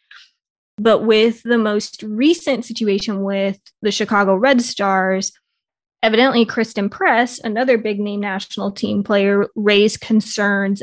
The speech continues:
about, you know, her abuse from the head coach, to U S Soccer, and U S Soccer said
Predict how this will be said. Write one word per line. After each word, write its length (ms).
about, 560
you 120
know, 340
her 520
abuse 680
from 640
the 80
head 260
coach, 600
to 160
U 200
S 200
Soccer, 640
and 200
U 100
S 180
Soccer 440
said 540